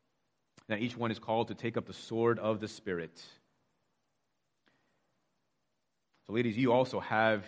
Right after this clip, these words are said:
your own struggles, your own temptations with the flesh, sin. You also are targets of the devil as well.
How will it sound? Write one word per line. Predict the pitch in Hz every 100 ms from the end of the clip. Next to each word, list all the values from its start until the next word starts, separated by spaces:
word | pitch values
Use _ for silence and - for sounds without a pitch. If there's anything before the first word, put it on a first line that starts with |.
| -
your | 107 101
own | 120 123 104 98 -
struggles, | - 120 117 113 117
your | 98
own | 110 117 113
temptations | 127 110 117 117 - 110 120 - -
with | 101
the | 90
flesh, | 120 110 - - - - -
sin. | - 123 110 113 113 - - _ _ _ _ _ _ _ _ -
You | 135
also | 113 123 123 110
are | 107
targets | - 110 107 110
of | 107
the | 98
devil | 95 101 101
as | 95 95
well. | 98 95 110